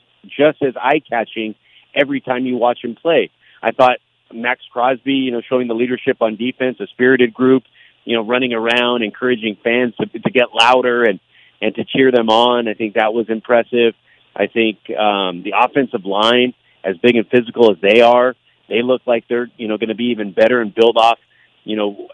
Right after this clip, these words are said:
the way they grew together last season and be even better this year. And then, uh, the, the tight end group, you know, obviously Michael Mayer, high draft pick, uh, expectations high for him, but even just looking at the depth, like O J Howard, as big as he is,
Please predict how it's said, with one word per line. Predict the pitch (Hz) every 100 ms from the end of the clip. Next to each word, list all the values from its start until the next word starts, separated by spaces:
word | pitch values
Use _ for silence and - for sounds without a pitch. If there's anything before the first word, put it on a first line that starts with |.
| -
the | 104
way | 113 117
they | 104 123
grew | 120 127
together | 127 117 123 117
last | 113 117 -
season | 127 127 117 127 123 _ _ _
and | 98
be | 104
even | 113 104
better | 98 113 123
this | 120 113
year. | 123 123 139
And | 120
then, | 117 117
uh, | 90 - 117 113 - - -
the, | 110 107 104
the | 117 117 -
tight | 143
end | 123 147 131
group, | 104 95 - _ _ _ -
you |
know, | 117
obviously | 127 117
Michael | 117 117 113
Mayer, | 113 117 117 117 - -
high | - 120
draft | 110 110 113 110
pick, | - 113 - _ _ _ -
uh, | 104 104
expectations | 120 127 110 120 - 110 -
high | 113 113
for | 98
him, | 95 123 120
but | 104
even | 117 120
just | 110 -
looking | 120 110
at | 104
the | 90
depth, | 80 117 -
like | 98 - _ _ -
O | 123
J | 117 113 104
Howard, | 104 120 120 104
as | 98 -
big | - 117
as | 117 - 117
he | 160 139
is, | 95 80